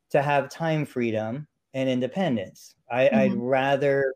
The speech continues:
Speaker 1: as long as I have enough, I'm good. Like, more isn't gonna help me at all.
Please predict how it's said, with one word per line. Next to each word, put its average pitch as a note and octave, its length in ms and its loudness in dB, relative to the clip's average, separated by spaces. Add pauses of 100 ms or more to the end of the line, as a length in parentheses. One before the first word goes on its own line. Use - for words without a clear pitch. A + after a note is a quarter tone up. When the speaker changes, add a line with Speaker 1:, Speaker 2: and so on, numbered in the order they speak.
(120)
Speaker 1:
as B2 100 -12
long D3+ 180 4
as G#3+ 80 4
I G3+ 80 4
have F#3+ 200 2
enough, D#3+ 580 2 (500)
I'm G3 160 2
good. E3 300 4 (220)
Like, C3 200 -2
more D#3+ 320 0
isn't D#3+ 320 -4
gonna C#3+ 220 -4
help C3+ 240 0
me B2+ 180 -6
at A2+ 80 -4
all. G2 220 -10